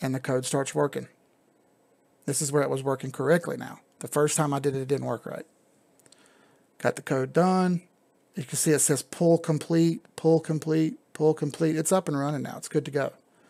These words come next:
I'm gonna fast forward a little bit here. I'm asking them, "Is that right? Does this look correct?" They said, "Yeah, you're good." So I've got the cursor down here,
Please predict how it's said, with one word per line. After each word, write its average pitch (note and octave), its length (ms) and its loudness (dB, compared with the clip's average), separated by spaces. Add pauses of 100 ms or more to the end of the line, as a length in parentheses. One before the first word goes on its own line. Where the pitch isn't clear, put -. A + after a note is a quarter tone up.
(1300)
I'm C#3+ 60 -4
gonna C3 120 -2
fast C3+ 360 -2
forward C#3+ 260 0
a D3 40 -2
little C#3+ 160 0
bit D3 180 0
here. F#3 260 -2 (320)
I'm B2 160 -6
asking D#3+ 360 2
them, D3+ 160 0
"Is B2 100 -2
that D3 200 2
right? D3 300 2
Does B2 140 -6
this C#3 160 -6
look - 120 -4
correct?" - 520 -4 (680)
They C3+ 100 -4
said, C#3 220 -6
"Yeah, G3+ 180 -2
you're D#3 160 -4
good." E3 300 -4 (2500)
So - 180 -2
I've C3 80 0
got D#3 200 6
the D3 80 -2
cursor G3 360 2
down C3+ 240 0
here, D3+ 260 -2